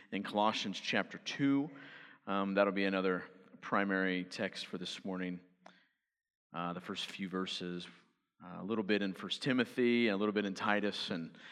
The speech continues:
anyways, we'll, we'll be dancing around. That's not our, our typical, um, uh, way of doing things. Um, we'll be getting back to passage by passage exposition here in just a f-, just a couple weeks.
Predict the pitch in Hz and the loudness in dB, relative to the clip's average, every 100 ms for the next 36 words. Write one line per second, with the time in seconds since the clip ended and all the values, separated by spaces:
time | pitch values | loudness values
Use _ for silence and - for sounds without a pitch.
0 | - - 123 107 107 135 147 123 143 139 | -20 -2 2 2 4 4 4 4 6 8
1 | 131 131 127 131 120 120 120 123 107 101 | 8 6 4 4 6 6 4 4 6 6
2 | - 104 - - 156 - 120 101 - - | 4 2 2 0 0 2 2 2 -4 -16
3 | - - 95 98 92 85 - - - _ | -18 -2 2 4 2 -4 -10 -14 -16 _
4 | - 85 85 80 - - - _ _ - | -6 -4 -4 -8 -10 -16 -20 _ _ -6
5 | 101 104 92 107 104 87 95 87 - - | 0 0 0 -2 -2 -2 -6 -6 -8 -12
6 | - - 95 90 92 98 98 92 95 80 | -16 -18 -12 -10 -8 -8 -8 -6 -4 -6
7 | 90 82 - - 87 87 - _ _ - | -4 -6 -6 -6 -6 -6 -18 _ _ -6
8 | 95 - 95 98 92 107 95 - 92 92 | -4 -4 -4 -2 0 2 0 -2 -2 -2
9 | - 95 98 - 95 92 92 90 - - | -4 -8 -6 -4 -6 -6 -6 -6 -10 -14
10 | - - _ _ - - 104 - 101 90 | -20 -20 _ _ -20 -14 -10 -6 -6 -4
11 | 98 90 - | -4 -4 -8